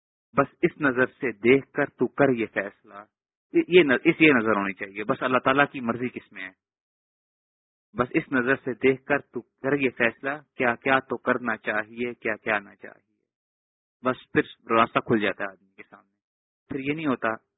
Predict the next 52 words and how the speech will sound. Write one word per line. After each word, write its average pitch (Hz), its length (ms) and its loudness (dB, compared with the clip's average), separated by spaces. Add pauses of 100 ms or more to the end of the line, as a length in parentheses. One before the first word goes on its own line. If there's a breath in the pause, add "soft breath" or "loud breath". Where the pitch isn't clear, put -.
(160)
ہمسائے 117 380 -2
خفا 127 280 0
ہو 123 100 4
جائیں 120 300 -6
گے، 117 160 -10 (520)
خاندان 113 360 2
والے 120 200 2
خفا 123 280 -2
ہو 123 120 2
جائیں 117 300 -4
گے، 113 120 -14
فلاں 117 380 0
بندہ 117 340 -4
خفا 131 220 0
ہو، 123 60 4
میں 117 100 -2
نے 120 160 -4
اگر 113 160 -10
یہ 113 140 -4
غلط 117 160 0
کام 117 220 2
نہ 127 100 -2
کیا، 123 340 -4 (380)
تو 117 80 -14
فلاں 120 400 2
یہ 123 120 4
ہو 117 100 6
جائے 110 240 -2
گا۔ 107 180 -12 (920)
پھر 151 140 0
یہ 165 120 4
چیزیں 143 280 -2
ختم 139 380 -2
نکل 127 220 2
جاتی 101 380 -6
ہیں۔ 104 100 -20 (140)
کیوں؟ 165 180 0
کیونکہ - 460 -4
پتہ - 260 0
ہوتا 147 200 4
ہے 156 60 0
اللہ 127 220 -2
تعالیٰ 131 420 4
راضی 127 360 0
ہیں 156 140 -8 (480)
تو - 60 -20
کوئی 135 220 6
بات 101 300 0
نہیں، 101 140 -20
ساری 135 280 -2
مخلوق 135 420 0
را-، 120 200 2